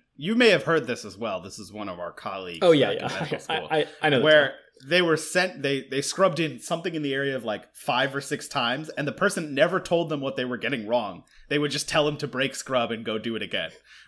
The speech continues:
Speaker 1: Like, over and over again. Eventually, it was like they were toweling the wrong way. They weren't flipping the towel correctly when they were drying off their hands.
Speaker 2: Also, can we just discuss scrubbing real quick? A thing that I've thought about for, like, years now. So we do this whole thing where, like, scrub, scrub, scrub, scrub, scrub, scrub,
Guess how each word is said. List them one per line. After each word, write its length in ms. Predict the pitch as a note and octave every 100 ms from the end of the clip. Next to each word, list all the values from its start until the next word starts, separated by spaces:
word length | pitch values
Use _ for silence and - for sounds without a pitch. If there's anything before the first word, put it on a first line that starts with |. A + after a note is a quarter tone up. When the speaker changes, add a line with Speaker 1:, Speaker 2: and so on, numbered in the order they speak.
| -
Speaker 1:
Like, 260 | A#2 G#2+ - _ _ _
over 220 | D#3+ E3+ D#3
and 80 |
over 180 | D3 C3+
again. 220 | C3 A#2
Eventually, 520 | B2 D#3+ F3+ - F#3+ D#3
it 80 | C#3+
was 120 | C3
like 280 | C3+ A#2 G2+
they 80 | A#2+
were 120 | G2
toweling 680 | - - G#2+ C#3+ D#3 E3 D#3+
the 60 | D#3+
wrong 280 | D#3 D#3 D#3
way. 380 | D#3+ D#3+ E3+ F3+ - -
They 100 | C3+
weren't 260 | C3+ B2+
flipping 440 | - C#3+ C3+ C#3+ C#3
the 60 | C3
towel 420 | - A2 B2 C3
correctly 420 | - B2+ - D3
when 140 | C#3
they 80 | A#2
were 100 | G#2+
drying 300 | G#2 A2 A2+ G#2+
off 140 | G#2+
their 120 | G#2
hands. 320 | A2 G2+ A#2 E3
Speaker 2:
Also, 200 | C4 B3+
can 100 | D4+
we 60 |
just 80 | G4+
discuss 320 | - - E3+ -
scrubbing 380 | - B2+ C#3+
real 200 | D3+ D#3+
quick? 420 | D#3 - F3 E3+ - _ -
A 100 | F#3
thing 300 | - F#4+ E4
that 100 | F3+
I've 140 | D3+
thought 180 | - D3
about 260 | D3+ D#3 C#3+
for, 100 | C#3+
like, 320 | A#2+ - A#2
years 280 | C3 D#3 F#3+
now. 320 | A3 A#3 A3+ - _
So 120 | -
we 60 | G3
do 80 | C4
this 120 | C4
whole 140 | C#3+ B2
thing 220 | C#3+ A#2+
where, 100 | A2
like, 140 | G#2
scrub, 240 | - F3 D#3
scrub, 240 | - A2+
scrub, 340 | - A#3 A3
scrub, 180 | F#3+ B2+
scrub, 160 | - A2+
scrub, 300 | - G3 F#3+